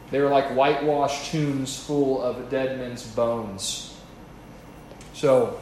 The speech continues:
my prayer with you tonight, assuming that you're not an exception to the norm,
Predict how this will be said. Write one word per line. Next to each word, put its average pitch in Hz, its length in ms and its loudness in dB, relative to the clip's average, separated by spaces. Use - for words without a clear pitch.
my 127 100 -4
prayer 175 280 -2
with 156 220 0
you 170 120 -6
tonight, 113 400 -6
assuming 160 440 -2
that 139 160 0
you're 147 180 2
not 147 320 0
an 139 80 -4
exception 123 640 -6
to 131 100 -10
the 117 120 -8
norm, 104 300 -10